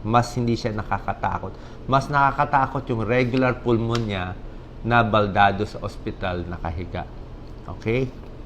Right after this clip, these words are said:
Nakakahawa ba? Opo, nakakahawa. Ten days siya nakakahawa sa pagbahing, pag-ubo, pag malapit ka sa kanya, pwede ka mahawa, lalo na kung mahina ang katawan.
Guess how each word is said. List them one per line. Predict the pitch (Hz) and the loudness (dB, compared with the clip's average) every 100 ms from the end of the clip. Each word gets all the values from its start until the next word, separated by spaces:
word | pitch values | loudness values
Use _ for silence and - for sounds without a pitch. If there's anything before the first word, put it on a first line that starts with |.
| - - - - - 113 | -14 -12 -12 -12 -10 -6
Nakakahawa | 107 113 104 107 117 120 120 120 | 0 2 2 4 6 8 6 4
ba? | 127 139 120 | 4 4 2
Opo, | 104 - 127 - | 0 4 2 2
nakakahawa. | 92 87 92 95 95 98 104 123 117 - - - - - | -6 -6 -4 0 2 4 6 6 4 0 -12 -12 -12 2
Ten | 139 135 131 117 | 6 8 6 6
days | 127 135 - | 6 6 2
siya | - 131 120 | 0 2 2
nakakahawa | 107 - 101 95 95 98 101 110 104 - | -2 0 0 2 2 4 4 4 0 -2
sa | 98 | -6
pagbahing, | - 87 87 87 - 85 87 123 135 139 131 135 127 - - - - | -4 -4 -4 -6 -6 -2 0 2 4 4 0 -2 -6 -10 -12 -12 -4
pag-ubo, | 101 98 104 101 117 131 135 135 135 127 113 - - - | -2 0 -2 2 8 10 10 6 2 -2 -10 -10 -12 -10
pag | 98 87 | -6 -4
malapit | 90 90 90 - 95 | 0 4 2 2 -2
ka | 104 | -4
sa | - 107 | -4 -6
kanya, | 107 95 | -6 -6
pwede | - 95 95 117 | -2 -2 -2 -2
ka | 127 | -2
mahawa, | 127 120 113 98 87 - - - - | 0 2 2 2 0 -4 -12 -10 2
lalo | 117 120 123 | 8 8 8
na | 120 | 2
kung | 110 101 | -2 -2
mahina | 101 98 95 92 | -2 -2 -4 -6
ang | - | -6
katawan. | - 87 80 82 | -8 -6 -6 -6